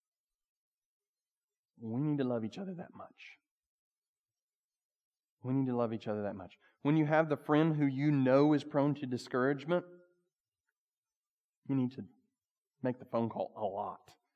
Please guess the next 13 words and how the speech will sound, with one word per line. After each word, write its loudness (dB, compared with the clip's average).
You 2
need 6
to -4
take -2
the -2
initiative. -6
We -2
need 2
to -6
call 0
to -6
our -4
brothers -8